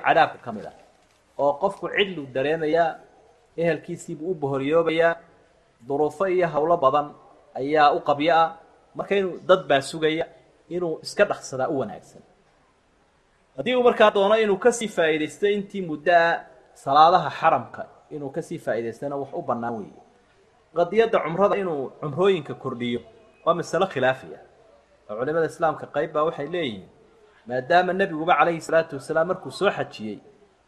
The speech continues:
cumrooyin badan oo ka dambeeyay aanu samaynin, asxaabtii la socotayna aanu samayn.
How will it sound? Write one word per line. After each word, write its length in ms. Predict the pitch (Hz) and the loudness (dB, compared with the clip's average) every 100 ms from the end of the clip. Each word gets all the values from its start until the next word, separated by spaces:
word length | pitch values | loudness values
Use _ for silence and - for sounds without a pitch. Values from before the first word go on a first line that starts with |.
| _ _ | _ _
cumrooyin 520 | 143 147 151 202 196 160 | -8 -4 2 4 4 0
badan 240 | 147 175 | 0 2
oo 60 | 175 | 0
ka 140 | 175 | -2
dambeeyay 460 | 175 139 123 135 160 - | -6 -6 -2 -2 0 4
aanu 240 | 156 147 | 4 2
samaynin, 540 | - 107 92 87 82 - _ _ _ _ | -6 -10 -10 -12 -16 -20 _ _ _ _
asxaabtii 500 | - - 151 180 185 | -14 0 4 4 2
la 100 | 180 | -6
socotayna 520 | 170 139 - - 151 156 | -4 -6 -8 -6 -2 2
aanu 260 | 147 147 | 2 2
samayn. 360 | - 107 90 | -4 -10 -10